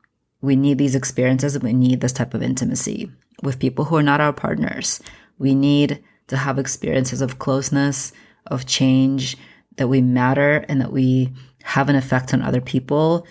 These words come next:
that we facilitate experiences for them, hopefully good ones, uh, hopefully mostly good ones. But we need to have this knowledge of ourselves and we need to be in service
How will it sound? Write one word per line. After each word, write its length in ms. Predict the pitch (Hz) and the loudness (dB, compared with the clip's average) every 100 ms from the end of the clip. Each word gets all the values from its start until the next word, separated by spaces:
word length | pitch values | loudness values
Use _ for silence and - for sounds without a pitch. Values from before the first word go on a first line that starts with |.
| _ | _
that 100 | 131 | 0
we 80 | 131 | 0
facilitate 560 | 131 127 - 131 - 123 | 0 0 0 -2 -2 -4
experiences 640 | 127 127 - 120 143 - | -4 -4 -2 -2 -4 -6
for 400 | - - 131 135 | -10 -6 -2 0
them, 420 | 143 156 160 170 - - _ - | 2 2 2 -2 -8 -20 _ -8
hopefully 560 | 127 127 - 147 151 | -6 -4 0 2 2
good 240 | 151 147 135 | 2 0 2
ones, 580 | 143 156 185 190 - - - - _ - | 2 2 2 0 -6 -12 -20 -20 _ -14
uh, 80 | - - _ _ 123 | -14 -14 _ _ -6
hopefully 460 | 131 131 - 143 | -6 -4 0 4
mostly 480 | 131 131 139 - - | 4 4 2 0 -2
good 180 | - 127 | 0 0
ones. 460 | 135 147 156 - - - _ _ _ - | 2 0 -2 -8 -18 -20 _ _ _ -4
But 180 | 151 147 | -2 0
we 120 | 147 | 2
need 180 | 160 156 | 2 0
to 100 | 143 | -6
have 640 | - 139 143 143 - 135 - | -2 2 2 0 -10 -20 -10
this 180 | - 127 | -4 0
knowledge 480 | 127 120 - - - | 2 2 0 -4 -6
of 120 | 131 | -2
ourselves 640 | 123 127 - 65 - - - | -2 -2 -4 -4 -6 -10 -4
and 140 | 131 | 0
we 60 | 127 | 0
need 200 | 135 135 | -2 -6
to 260 | - - 123 | -10 -6 -2
be 120 | 127 | 0
in 80 | 123 | 0
service 560 | - 120 123 - - | -2 -4 -6 -8 -10